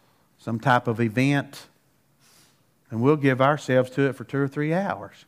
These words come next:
And God's gonna get two minutes. And now those two minutes,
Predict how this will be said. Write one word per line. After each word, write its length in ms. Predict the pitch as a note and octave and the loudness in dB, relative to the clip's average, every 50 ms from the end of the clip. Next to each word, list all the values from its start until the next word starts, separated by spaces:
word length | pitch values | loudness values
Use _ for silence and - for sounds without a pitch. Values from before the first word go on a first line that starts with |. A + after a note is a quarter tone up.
| _ _ _ _ _ _ _ _ _ _ _ _ _ _ _ _ _ _ _ _ _ _ _ _ _ _ _ _ - | _ _ _ _ _ _ _ _ _ _ _ _ _ _ _ _ _ _ _ _ _ _ _ _ _ _ _ _ -8
And 140 | A2+ A2+ G#2+ | -8 -2 0
God's 300 | B2 C3 C#3 D3+ C#3 B2 | 2 4 4 2 0 -2
gonna 180 | C#3+ C3+ C3+ | -4 -4 -2
get 220 | C3 C#3 C#3 C#3 - | -2 -2 -4 -4 -4
two 180 | - D#3 E3 | -4 -2 -2
minutes. 560 | D#3+ D#3+ D#3+ E3 F3 F#3 - - - - - _ _ _ _ _ _ _ _ _ _ _ _ _ _ _ _ _ _ _ _ _ _ _ _ _ _ _ _ _ _ _ _ _ _ _ _ _ _ _ _ _ _ _ _ _ _ _ _ _ _ _ _ _ _ _ _ | 0 0 -2 -2 -4 -6 -8 -12 -18 -20 -20 _ _ _ _ _ _ _ _ _ _ _ _ _ _ _ _ _ _ _ _ _ _ _ _ _ _ _ _ _ _ _ _ _ _ _ _ _ _ _ _ _ _ _ _ _ _ _ _ _ _ _ _ _ _ _ _
And 100 | A2+ B2+ | -2 2
now 120 | C3 C3 | 2 2
those 260 | B2+ D3 D3+ D3+ D3 - | 4 4 4 4 2 0
two 180 | - D#3+ D3+ | 0 0 0
minutes, 540 | C#3+ C#3+ D#3 E3+ F3 E3+ D3 C#3 - - - | 2 2 0 2 2 0 -2 -2 -6 -14 -20